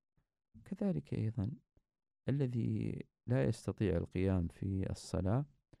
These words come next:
ليس معنى ذلك أنه كبر، لا، لكن ليس بقوة الإنسان في حال شبابه كقوته في حال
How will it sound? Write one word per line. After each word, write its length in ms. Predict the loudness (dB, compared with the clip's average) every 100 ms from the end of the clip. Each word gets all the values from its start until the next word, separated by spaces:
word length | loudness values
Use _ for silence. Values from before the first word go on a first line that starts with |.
| _ _ _ -12
ليس 240 | -4 -2 2
معنى 300 | 2 2 2
ذلك 380 | 2 2 0 0
أنه 320 | 2 2 0
كبر، 400 | -2 -2 0 -4 -6 _ _ -20 -10
لا، 180 | -10 -10 -16 _ _ -6
لكن 300 | -4 -4 -6 -8 _ _ -20 _ _ _ _ _ 0
ليس 380 | 2 2 2
بقوة 480 | 0 -2 -2 0 0 0
الإنسان 680 | 0 0 -2 -2 -2 -2 -4 -10 _ _ _ _ _
في 140 | -8
حال 280 | -2 0 0
شبابه 720 | 0 0 0 0 -2 -2 -4 -6
كقوته 720 | -10 -6 -4 -4 -4 -6 -6
في 160 | -6
حال 340 | -6 -2 -2